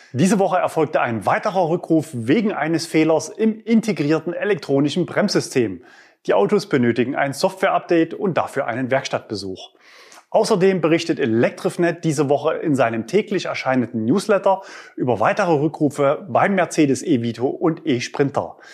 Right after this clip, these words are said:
In Deutschland sind tausenddreihundertdreiundfünfzig Fahrzeuge betroffen. Aufgrund unzureichender Abdichtung des Hochvolt-Batteriegehäuses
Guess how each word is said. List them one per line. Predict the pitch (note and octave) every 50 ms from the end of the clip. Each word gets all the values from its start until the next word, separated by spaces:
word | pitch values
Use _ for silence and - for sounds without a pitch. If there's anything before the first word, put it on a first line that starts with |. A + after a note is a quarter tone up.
| - - - -
In | - D#3+ C3+
Deutschland | D3 D#3 D3+ - - D3 C3 A#2+ -
sind | B2+ A2+ G#2 - -
tausenddreihundertdreiundfünfzig | - F3+ G#3+ G3+ F#3+ - - D3 C#3+ C#3 C3 C3 B2 - - A2+ A#2 A2 - A#2+ A2 - - B2 -
Fahrzeuge | - - A#2+ A2+ - - B2+ A#2 A#2 A2
betroffen. | A#2+ - - F#3 G3 G3 - A#3+ B3 B3+ - - - - - - _ _ _ - - _ - -
Aufgrund | - D3 - - - D#3+ D3+ D3+ -
unzureichender | - G#3 A#3 A3+ - - G#3+ D3+ D3 D#3 D#3 - E3+ C#3+ D3+
Abdichtung | E3 F#3 - - - F#3+ - - F#3+ E3+ D#3+ C#3+ B2+
des | C#3 B2 - - -
Hochvolt-Batteriegehäuses | G3+ B3 - - - F#3 E3+ - - C#3+ C3 B2+ A2+ A2 G#3+ A#3 G3 A3 D#3 E3 E3+ D#3+ E3 E3+ D#3+ -